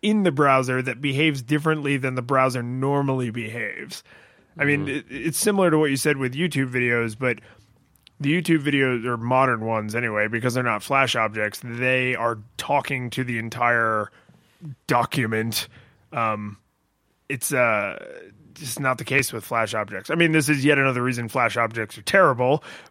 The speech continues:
Speaker 1: but, <laughs> but it also does expose, like, the keyboard focus awareness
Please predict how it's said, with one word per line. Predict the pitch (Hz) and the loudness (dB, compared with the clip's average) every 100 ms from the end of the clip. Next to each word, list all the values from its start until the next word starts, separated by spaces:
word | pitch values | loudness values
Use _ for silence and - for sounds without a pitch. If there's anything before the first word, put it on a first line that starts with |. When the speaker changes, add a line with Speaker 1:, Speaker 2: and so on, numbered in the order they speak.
| - | -2
Speaker 1:
but, | 147 170 185 139 160 - 156 160 | 4 6 6 4 2 0 -2 -2
<laughs> | - | 2
but | 151 | 4
it | 156 156 | 6 6
also | 156 156 165 | 4 4 2
does | 143 151 131 | 4 4 2
expose, | 127 - 139 131 127 | -2 -2 0 0 0
like, | 120 117 | -2 -4
the | 123 | -6
keyboard | 120 143 127 123 117 | -4 -2 0 0 -2
focus | 101 123 117 113 - | -4 -4 -2 -4 -4
awareness | 147 120 110 117 113 110 - - - | -4 -4 0 -2 0 -4 -2 -2 -4